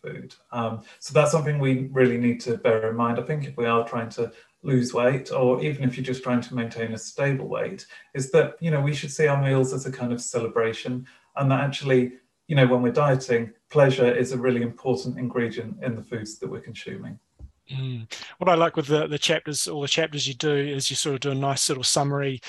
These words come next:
Speaker 2: at the end of each chapter, which kind of gives some, some action points. So, you know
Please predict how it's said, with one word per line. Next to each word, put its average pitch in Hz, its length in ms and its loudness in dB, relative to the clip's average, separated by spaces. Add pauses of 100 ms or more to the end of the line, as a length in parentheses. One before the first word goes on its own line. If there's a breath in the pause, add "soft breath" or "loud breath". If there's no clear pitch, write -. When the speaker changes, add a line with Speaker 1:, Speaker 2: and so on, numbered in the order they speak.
(280 loud breath)
Speaker 2:
at 143 140 -4
the 151 220 -2
end 147 120 4
of 143 80 -2
each - 180 -2
chapter, - 380 0
which 151 220 -2
kind 143 180 -2
of 131 80 -8
gives 139 240 -4
some, 131 300 0
some 147 180 -6
action 147 380 -4
points. 185 340 -2
So, - 160 -2
you 131 120 -4
know 139 260 -4